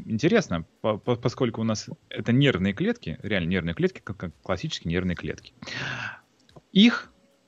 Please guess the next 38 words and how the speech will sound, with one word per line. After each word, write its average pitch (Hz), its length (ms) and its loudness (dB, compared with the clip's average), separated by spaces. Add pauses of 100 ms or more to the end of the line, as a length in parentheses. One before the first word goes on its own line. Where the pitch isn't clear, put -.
надо 151 320 4
как-то 135 300 0
менять, 165 320 0
потому 120 260 -2
что - 140 -8
если 123 220 0
ваша 123 200 4
нервная 127 280 0
клетка, 131 420 2
она 113 140 0
своими 113 260 0
отростками 101 560 0
выступает 107 560 0
наружу, 113 840 2 (120)
да, 113 240 0
на 110 60 0
неё 101 120 0 (100)
постоянно 117 240 -6
что-то - 180 -14
взаимодействует, 101 560 -2
мы 98 80 0
это, 95 80 -10
по-моему, 92 340 -2
тоже 87 200 0
обсуждали. 87 460 -6 (540)
А, 120 480 6 (260)
если 123 520 2
у 85 40 0
вас 98 180 0
что-то - 340 -2
постоянно 113 280 -2
чем-то 98 220 -8
взаимодействует 110 440 -2
снаружи, 131 420 0
это 107 200 0
что-то 180 220 -2
когда-то 120 240 2
ломается. 95 560 -2